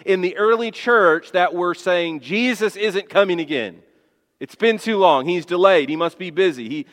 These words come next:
he's not coming back." But rather, our lives are to be marked by the reality that Jesus is coming again, and therefore we must guard against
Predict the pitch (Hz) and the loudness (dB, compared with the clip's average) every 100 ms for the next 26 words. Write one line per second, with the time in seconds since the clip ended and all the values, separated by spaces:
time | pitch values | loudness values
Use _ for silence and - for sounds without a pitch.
0 | _ - 180 160 185 156 180 156 143 127 | _ -8 -2 2 2 2 0 0 0 0
1 | 104 - _ _ _ 156 147 156 196 247 | 0 -6 _ _ _ -8 -4 2 6 8
2 | 247 175 160 160 165 180 175 160 170 208 | 8 6 0 0 0 2 2 2 4 6
3 | 233 220 170 165 180 180 170 160 160 156 | 6 2 0 2 2 2 -4 -6 -8 -10
4 | 160 196 254 202 156 147 143 170 175 175 | -2 2 4 2 0 -6 -4 0 0 0
5 | 165 156 156 156 175 240 226 185 - 143 | -4 -6 -4 0 2 2 0 -4 -6 -6
6 | 147 151 143 113 165 240 254 170 131 147 | -6 -8 -10 -14 -8 -6 -8 -6 -6 -6
7 | - _ _ 202 202 156 - 196 170 143 | -8 _ _ -4 -4 -4 -2 -2 0 -4
8 | 147 139 151 151 120 107 107 113 - _ | -6 -6 -4 -4 -4 -8 -12 -16 -20 _
9 | _ 160 151 180 190 165 - 196 156 127 | _ -8 -4 0 0 -2 -4 -2 0 0
10 | 131 139 127 131 139 120 110 117 92 78 | -2 -8 -8 -6 -4 -4 -8 -14 -14 -18
11 | _ _ | _ _